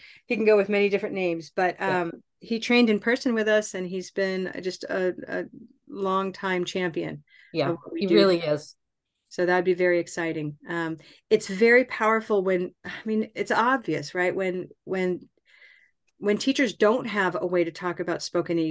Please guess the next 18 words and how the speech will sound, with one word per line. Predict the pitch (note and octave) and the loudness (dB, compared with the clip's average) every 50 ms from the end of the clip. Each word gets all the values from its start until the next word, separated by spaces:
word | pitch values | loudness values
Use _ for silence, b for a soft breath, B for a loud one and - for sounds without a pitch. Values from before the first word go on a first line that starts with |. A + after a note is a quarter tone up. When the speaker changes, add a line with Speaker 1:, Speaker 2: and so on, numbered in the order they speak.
| D#3 D#3 | -4 -6
Speaker 1:
English, | - F3 F3 D#3+ D#3+ D#3 D#3+ - - - | -4 -2 -2 0 0 -2 -2 -4 -2 2
they | F#3 F#3 | 2 2
either | E3+ G3+ A3 G#3 G3 F#3 | 4 4 4 4 4 2
don't | D#3+ D3 G3 F#3+ G#3 A3 - | 2 2 2 2 2 0 -2
talk | - - F#3+ F#3+ F#3+ - | -2 -2 0 0 0 -2
about | F3+ D3 D3 C3+ C3+ C#3+ | -6 -6 -6 -6 -4 -4
it | D3 D3+ E3 - _ _ _ _ _ _ - | -4 -4 -6 -6 _ _ _ _ _ _ -4
because | F3 - F#3 F3 | -2 2 4 4
they | F3 F3 | 4 4
just | E3+ F3+ F3 - | 2 2 0 2
say, | G3 F3 E3 E3 E3+ - | 2 4 4 2 0 -2
"It's | F3 E3+ - | -6 -10 -10
too | - - - F#3+ | -10 -4 -2 0
messy, | F3+ F3 E3+ E3 D#3 - F3+ E3+ E3 E3 D#3+ E3 D#3+ D#3 b b b b b b b b b | 0 2 0 0 2 4 4 6 6 4 2 -2 -4 -6 b b b b b b b b b
I | - E3+ E3+ | -2 0 0
don't | E3+ E3 D#3+ | 0 0 0
do | D#3+ E3 | -2 -2
pronunciation," | D#3 - E3 D#3+ D#3 D3 D3 D#3+ E3+ F3+ G3 F#3+ - E3 D3 C#3+ C#3+ D3 | -4 -4 -6 -6 -6 -4 0 2 4 4 4 2 0 -2 -2 -4 -4 -6